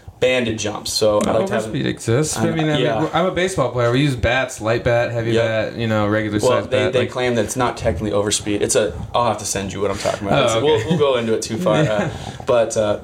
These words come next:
Speaker 1: you pull the band down, kinda hold it tight with your lats, snap up and down with your ankles, and that's that reactive elastic that we're working on while they're tired.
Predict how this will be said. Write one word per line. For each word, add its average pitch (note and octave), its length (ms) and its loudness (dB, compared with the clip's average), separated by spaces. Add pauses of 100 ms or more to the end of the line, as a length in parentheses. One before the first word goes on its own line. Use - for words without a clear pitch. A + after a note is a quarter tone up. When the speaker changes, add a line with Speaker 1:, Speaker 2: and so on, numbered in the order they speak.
Speaker 1:
you A#2 80 -8
pull C#3+ 220 2
the A#2 80 -10
band A#2 240 2
down, G#2+ 340 0
kinda A2 260 -4
hold A2 180 2
it - 80 -6
tight A2 180 0
with G#2 100 -6
your G#2+ 120 -2
lats, G#2 500 0 (120)
snap B2 420 0
up A#2 160 0
and A2+ 120 0
down A2 220 2
with G#2+ 140 -2
your G#2+ 100 -2
ankles, G#2 420 2
and G#2+ 80 0
that's G#2+ 180 0
that G2+ 200 0
reactive G#2 560 -2 (240)
elastic G#2+ 540 0
that G#2+ 80 0
we're A2 80 2
working A#2+ 320 0
on A2 160 0
while G#2 120 2
they're G2+ 120 0
tired. A#2 500 0